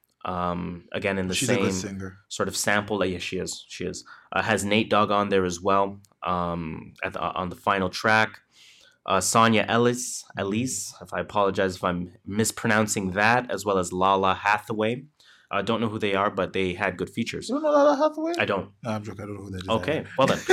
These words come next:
Speaker 2: <laughs>
Speaker 1: Uh, so good amount of features. Um, Andre three thousand, man, listen.
Speaker 2: When is the album dropping, Andre?
Speaker 1: Andre three thousand.
Speaker 2: Are we just giving up on that album? Like, are we just one of those things we're just never gonna see?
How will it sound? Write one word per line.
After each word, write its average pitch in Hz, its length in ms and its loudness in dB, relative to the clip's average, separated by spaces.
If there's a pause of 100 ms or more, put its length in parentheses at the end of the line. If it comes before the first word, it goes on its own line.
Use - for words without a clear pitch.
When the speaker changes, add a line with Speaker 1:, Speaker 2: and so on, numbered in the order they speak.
(140)
Speaker 2:
<laughs> 349 80 6
Speaker 1:
Uh, 151 300 12
so 160 100 6
good 180 160 10
amount 190 300 12
of 104 120 4
features. 165 760 6 (240)
Um, 117 480 8 (300)
Andre 151 340 6
three 127 220 0
thousand, 107 480 6
man, 101 320 2
listen. 90 540 -2 (300)
Speaker 2:
When 165 220 6
is 320 80 8
the 185 140 8
album 185 320 8
dropping, 185 500 8
Andre? 147 480 0 (160)
Speaker 1:
Andre 131 400 4
three 107 240 -2
thousand. 98 400 4
Speaker 2:
Are - 40 6
we 175 40 6
just 185 140 6
giving 170 180 4
up 156 140 2
on 151 80 2
that 143 140 4
album? 131 360 2
Like, 123 220 -8
are 123 80 0
we 123 80 0
just 135 120 2
one 131 140 -4
of 127 60 -6
those 123 80 -16
things 123 100 -16
we're 117 60 -8
just 117 240 -10
never 117 160 -4
gonna 113 200 -4
see? 110 340 -10